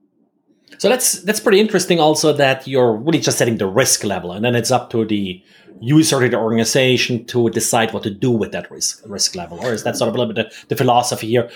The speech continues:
You're not going to block anybody unless, uh, the administrator specifically configure that.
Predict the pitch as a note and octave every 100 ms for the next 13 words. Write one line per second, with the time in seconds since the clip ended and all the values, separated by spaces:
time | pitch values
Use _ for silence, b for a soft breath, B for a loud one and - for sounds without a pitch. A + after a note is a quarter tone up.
0 | B E3+ E3 D3 A#2 - D3 A#2 A2+ B2
1 | A#2 A#2+ A#2+ A2 A2+ A#2 G#2+ - - _
2 | _ _ _ _ _ C#3 A2+ G#2+ A#2 B2
3 | A#2 - - A#2+ A2 G#2 G2+ - G2+ G2+
4 | G#2 G#2+ G#2+ F2+ -